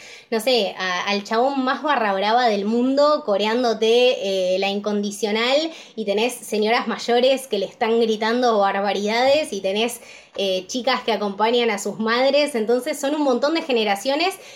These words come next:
y es un montón lo que moviliza al chabón realmente. Eh, nada, mi viejo fue, en su momento mi viejo era fotógrafo, fue a cubrir sus recitales, eh, venía con fotos y me dejaba un par.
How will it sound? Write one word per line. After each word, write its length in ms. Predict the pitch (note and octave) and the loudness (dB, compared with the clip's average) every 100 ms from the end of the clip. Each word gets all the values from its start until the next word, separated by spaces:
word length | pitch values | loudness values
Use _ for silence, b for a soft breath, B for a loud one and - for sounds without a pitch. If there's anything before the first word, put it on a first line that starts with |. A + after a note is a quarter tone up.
| B | B
y 520 | B G#3 G3+ G3 G3 F#3 | B -6 -2 0 0 0
es 140 | D4 F4 | -2 0
un 60 | |
montón 280 | D4 A#3 D#4+ | 0 2 2
lo 100 | F#4+ | 2
que 100 | B3 | 0
moviliza 560 | G3+ G3 G3+ C#4 - A#3+ | 0 -2 -2 -4 -2 -2
al 100 | G#3+ | -2
chabón 380 | F3+ G#3+ D4 | -2 -2 0
realmente. 800 | A#3+ A#3 A#3+ C#4+ D#4+ - F#3+ E3 B B B | 0 0 0 0 0 0 -2 -4 B B B
Eh, 720 | - F#3+ F3+ E3+ E3 D#3 D#3+ G3+ | -4 -2 0 -2 -4 -6 -6 -2
nada, 240 | C4+ A3+ | 0 0
mi 120 | F#3+ | -2
viejo 300 | G3+ A#3 C4 | 0 0 0
fue, 440 | B3 A3+ A3+ A3 - - | 0 2 2 0 -6 -14
en 100 | F#3+ | -10
su 100 | F#3+ | -4
momento 300 | G3 A#3 A#3 | -2 0 0
mi 140 | F#3 | 0
viejo 240 | G#3+ A3 | -2 0
era 100 | A#3 | -2
fotógrafo, 680 | A3 F#3+ A3 B3 C4 B3 G3+ - | -2 0 2 4 4 0 -4 -4
fue 120 | G3+ | -4
a 60 | G#3 | -2
cubrir 380 | G3 G3 A3+ A#3+ | -2 2 0 0
sus 180 | A3 | -2
recitales, 840 | G3+ F3 F#3+ G3 A3 B3+ C4+ D4 D4 B B B | -2 -6 -6 -2 0 2 2 0 -4 B B B
eh, 300 | F3 E3 D#3 | -8 -6 -6
venía 280 | E3 G#3 A#3 | -4 -2 -2
con 160 | G3 F3 | -2 -4
fotos 460 | A3+ A#3 B3 A#3 | 0 2 2 -2
y 40 | G3 | -6
me 100 | F3 | -6
dejaba 320 | F3 - A#3 | -6 -2 0
un 160 | A3+ G#3 | 0 0
par. 340 | A3+ A#3+ C4 | 2 2 2